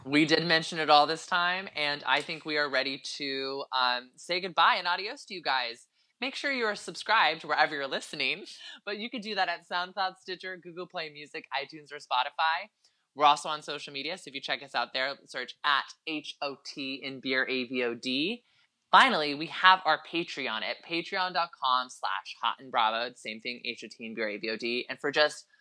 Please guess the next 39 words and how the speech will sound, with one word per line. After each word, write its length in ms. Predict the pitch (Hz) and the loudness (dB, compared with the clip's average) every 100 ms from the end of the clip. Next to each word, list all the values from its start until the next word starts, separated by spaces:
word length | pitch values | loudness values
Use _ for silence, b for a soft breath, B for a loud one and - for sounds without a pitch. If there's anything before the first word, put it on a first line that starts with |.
| _ _ _ _ _ - - | _ _ _ _ _ -14 -2
three 340 | 127 151 208 | 2 4 6
dollars 560 | 202 190 190 196 196 196 | 8 8 8 0 -4 -8
a 60 | 175 | -10
month, 340 | 170 170 196 214 _ | -4 -2 -4 -8 _
you 260 | 156 160 185 | -10 -8 -6
can 140 | 196 | -6
get 140 | 190 185 | -6 0
access 480 | 147 156 - 160 - | -2 -2 -8 -10 -10
to 340 | 185 170 170 _ _ | -8 -8 -8 _ _
so 760 | - - - 135 135 135 135 139 | -20 -16 -2 2 4 4 2 -2
many 440 | 135 127 120 117 120 | -4 -6 -4 -6 -6
additional 560 | 127 120 117 123 113 113 | -6 -6 -6 -6 -6 0
podcasts 540 | 117 107 - 104 101 | 6 6 4 0 0
and 160 | - 123 | -6 -4
fun 200 | 120 104 | -2 -2
things 180 | 104 107 | -4 -4
that 160 | 87 | -4
we 80 | 101 | -2
do. 360 | 98 104 104 104 _ _ _ _ | -6 -6 -6 -8 _ _ _ _
We 160 | 131 151 | 0 4
are 100 | 151 | 4
doing 380 | 143 135 127 127 - | 2 -2 -4 -6 -6
a 120 | 127 | -8
deep 340 | 113 123 123 | -6 -6 -4
dive 300 | - 139 156 165 | 0 0 0 -2
into 440 | 160 - - 127 - | -12 -10 -8 -8 0
our 360 | 107 104 101 - _ | 2 2 -2 -6 _
Salt 260 | - 131 | -2 0
Lake 120 | 104 - | 0 -2
City 220 | 196 254 | -6 0
tagline 460 | 175 147 123 123 | 2 4 2 -2
soon, 320 | 123 120 117 117 | -6 -6 -6 -6
so 120 | - | -4
make 220 | 127 117 | -2 -2
sure 220 | - - 208 | 0 4 6
you 100 | 214 | 8
guys 440 | 160 127 113 120 - | 8 8 6 0 -6
are 120 | 110 | -6
subscribed 600 | - 117 - 101 107 | -8 -4 0 0 0